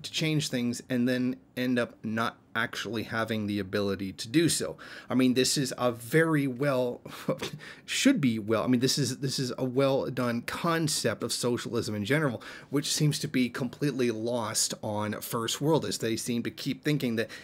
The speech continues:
if you vote for the next Bernie Sanders, it'll change. If you vote for Obama, it's going to change. Well, it, it'll be this time, if you do with Cortez, it'll be different. I mean, the same thing with Occupy Wall Street, the same thing with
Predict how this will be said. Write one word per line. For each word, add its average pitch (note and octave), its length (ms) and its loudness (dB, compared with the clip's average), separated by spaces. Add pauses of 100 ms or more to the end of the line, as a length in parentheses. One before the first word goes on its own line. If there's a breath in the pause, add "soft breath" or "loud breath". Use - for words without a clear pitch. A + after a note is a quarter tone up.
(100)
if A2+ 140 -6
you B2+ 80 -4
vote B2 280 2
for D3 60 0
the C3 100 2
next B2+ 260 4
Bernie B2+ 320 4
Sanders, A2+ 560 -2
it'll A2+ 180 -4
change. G#2 420 -6 (260 loud breath)
If A#2+ 160 -2
you C3 100 -2
vote A#2+ 280 0
for C#3+ 180 -2
Obama, B2+ 680 0
it's - 140 -6
going A2+ 200 -4
to A2 60 -6
change. A2+ 280 -4
Well, C3 300 0
it, D#3 160 0
it'll E3+ 240 6
be D#3 260 2
this D3+ 320 2
time, C3+ 280 2
if A#2 160 -2
you B2+ 80 -4
do C3+ 140 2
with C3 140 2
Cortez, A2+ 540 0
it'll G#2 120 -8
be G2+ 100 -10
different. A#2 400 0
I - 260 -14
mean, G3 80 2
the G#3 60 8
same G3+ 260 6
thing F#3+ 140 4
with D#3+ 140 0
Occupy - 480 0
Wall G#2+ 240 0
Street, A#2 260 -4
the - 60 0
same D3+ 280 2
thing D#3 180 2
with B2 140 2